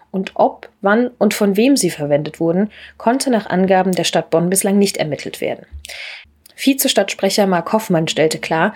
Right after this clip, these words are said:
dass eine Markierung der Parkscheiben nicht zulässig und inzwischen unterbunden worden sei. Im Zuge der Berichterstattung stellte sich außerdem heraus, dass ein weiterer städtischer Mitarbeiter sein Knöllchen gelöscht hat. Nach Angaben von Vizestadtsprecher Hoffmann sei das Vorgehen arbeitsrechtlich sanktioniert worden.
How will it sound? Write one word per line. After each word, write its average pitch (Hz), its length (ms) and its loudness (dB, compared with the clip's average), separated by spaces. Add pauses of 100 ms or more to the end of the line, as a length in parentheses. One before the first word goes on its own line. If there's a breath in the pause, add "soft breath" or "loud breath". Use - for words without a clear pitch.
(280 loud breath)
dass 190 100 2
eine 202 180 4
Markierung 262 500 2
der 233 100 4
Parkscheiben 185 580 -2
nicht 202 300 0
zulässig - 580 -2
und 185 140 -2
inzwischen 202 380 -2
unterbunden 185 640 0
worden 135 260 0
sei. - 280 -2 (840 loud breath)
Im 190 140 0
Zuge 269 240 2
der 214 100 4
Berichterstattung 190 720 0
stellte 185 320 0
sich - 240 -4
außerdem 180 380 2
heraus, 143 440 -2 (360 loud breath)
dass 185 140 -2
ein 180 160 0
weiterer 233 380 4
städtischer 220 400 -2
Mitarbeiter 175 580 -2
sein 165 200 0
Knöllchen 165 400 -2
gelöscht 190 340 0
hat. - 220 -8 (400 loud breath)
Nach 165 180 0
Angaben 214 480 2
von 170 160 -4
Vizestadtsprecher 175 920 -4
Hoffmann 214 440 0
sei 185 140 4
das 175 180 0
Vorgehen 190 460 2
arbeitsrechtlich 196 680 0
sanktioniert 190 600 0
worden. - 300 -6